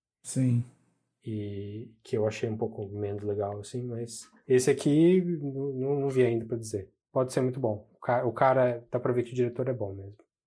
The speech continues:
Speaker 2: Mas enfim, ótimo que o Roma tenha ganhado, mas eu gostaria que o Roma, se, acho que se o Roma não tivesse ganhado aqui, ele teria ganhado o melhor filme. Espero.
Speaker 1: Entendi.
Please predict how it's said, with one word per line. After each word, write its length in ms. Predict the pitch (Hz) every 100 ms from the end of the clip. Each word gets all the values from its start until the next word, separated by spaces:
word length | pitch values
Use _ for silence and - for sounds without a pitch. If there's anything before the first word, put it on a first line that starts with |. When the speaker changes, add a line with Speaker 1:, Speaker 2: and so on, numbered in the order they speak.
| _ _ _ _ _ _ _ _ _ -
Speaker 2:
Mas 180 | 135
enfim, 460 | 151 - 127 110 - -
ótimo 380 | 143 160 180 160
que 100 | 143
o 40 |
Roma 200 | 127 127
tenha 160 | 123 135
ganhado, 420 | 147 147 151 165
mas 260 | 165 160 156
eu 80 | 143
gostaria 380 | 151 156 147
que 80 | 143
o 40 | 135
Roma, 300 | 143 143 139 - _
se, 180 | - 170
acho 180 | 139
que 60 | -
se 100 | -
o 40 |
Roma 220 | 143 156 147
não 220 | 151 208
tivesse 340 | 208 156 143
ganhado 300 | 135 123 120
aqui, 320 | 127 - 143
ele 140 | 151 143
teria 280 | 160 135 127
ganhado 280 | 131 120
o 20 | 120
melhor 220 | 120 117
filme. 360 | - 107 104 - _ _ _
Espero. 380 | - - 120 113
Speaker 1:
Entendi. 360 | 135 131 120